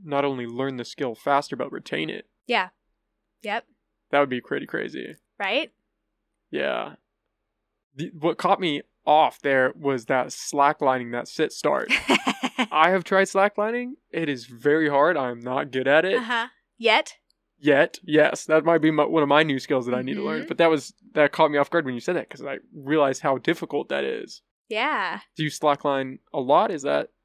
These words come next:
Speaker 1: a pastime, or you just wanted to learn that one skill?
Speaker 2: Yeah, I've, I've been slacklining for five or six years. I'm not,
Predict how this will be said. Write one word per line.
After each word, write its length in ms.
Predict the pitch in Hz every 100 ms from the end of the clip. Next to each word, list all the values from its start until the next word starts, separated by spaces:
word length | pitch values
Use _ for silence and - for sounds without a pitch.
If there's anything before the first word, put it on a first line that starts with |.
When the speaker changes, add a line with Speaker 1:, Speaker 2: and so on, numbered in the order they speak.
| _ _ -
Speaker 1:
a 80 | 143
pastime, 480 | - 160 - 208 190
or 60 |
you 120 | 135
just 200 | 131 131
wanted 160 | 147 131
to 60 | 127
learn 180 | 131
that 180 | 127 139
one 160 | 143 139
skill? 300 | - 143 247
Speaker 2:
Yeah, 460 | 277 359 392 349 233
I've, 240 | 226 247 254
I've 160 | 247 320
been 140 | 349
slacklining 580 | - 285 294 285 277 269
for 640 | 240 220 220 220 220 214
five 220 | 214 220 233
or 80 |
six 300 | 247 262 -
years. 340 | 214 208 294 330
I'm 180 | 214 208
not, 300 | 202 214